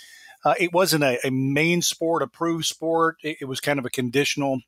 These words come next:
you know, preliminary type thing. But, you know, just to be invited was great. And we were in a, a tournament, uh, as we were leading up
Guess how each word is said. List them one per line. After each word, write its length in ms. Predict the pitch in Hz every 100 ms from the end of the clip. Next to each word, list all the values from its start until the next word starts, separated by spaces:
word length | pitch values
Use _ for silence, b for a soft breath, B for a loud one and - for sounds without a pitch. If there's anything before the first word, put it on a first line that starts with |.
| -
you 100 | 170
know, 60 |
preliminary 600 | 123 - 139 139 135 135
type 280 | 127 127 123
thing. 280 | - 123 123
But, 160 | 127 127 B B B B
you 100 | -
know, 120 | 175 139
just 240 | 131 196
to 60 | 175
be 120 | 180
invited 460 | 139 143 160 160
was 180 | 135 131
great. 400 | - 135 143 165 -
And 260 | 143 135 131
we 100 | 143
were 220 | 139 139
in 80 | 135
a, 120 | 127 113
a 100 | 156
tournament, 540 | - 147 156 160 156 -
uh, 60 |
as 300 | 143 147 131
we 100 | 127
were 140 | 135 131
leading 300 | 143 143 147
up 140 | 147